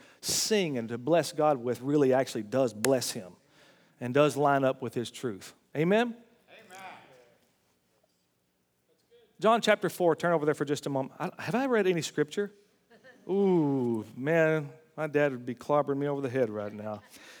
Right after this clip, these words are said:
Speaker 1: John chapter four, I'm, I'm just gonna quote Acts chapter seventeen that says, "In him we live and move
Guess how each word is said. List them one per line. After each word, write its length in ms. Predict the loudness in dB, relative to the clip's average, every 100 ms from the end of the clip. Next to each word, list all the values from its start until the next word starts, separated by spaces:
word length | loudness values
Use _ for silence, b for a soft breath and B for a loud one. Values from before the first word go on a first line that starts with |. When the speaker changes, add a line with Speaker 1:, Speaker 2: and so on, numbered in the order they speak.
| B
Speaker 1:
John 260 | 2 2 4
chapter 280 | 4 4 2
four, 180 | 2 2
I'm, 180 | 2 2
I'm 100 | 0
just 160 | 2
gonna 160 | 2 0
quote 420 | 2 4 4 2 -6 b b b
Acts 260 | 2 2 4
chapter 400 | 2 2 0 -4
seventeen 540 | 2 2 2 -2 -2 -2
that 120 | -2
says, 600 | 0 4 4 4 -2 -12 _ _ _ _ _ _ _
"In 180 | -2 0
him 320 | 2 2 2
we 100 | 2
live 640 | 4 6 4 2 -4 -16 -20 _ _ _ _ _ _ _
and 260 | 0 2 4
move 500 | 2 2 -2 -14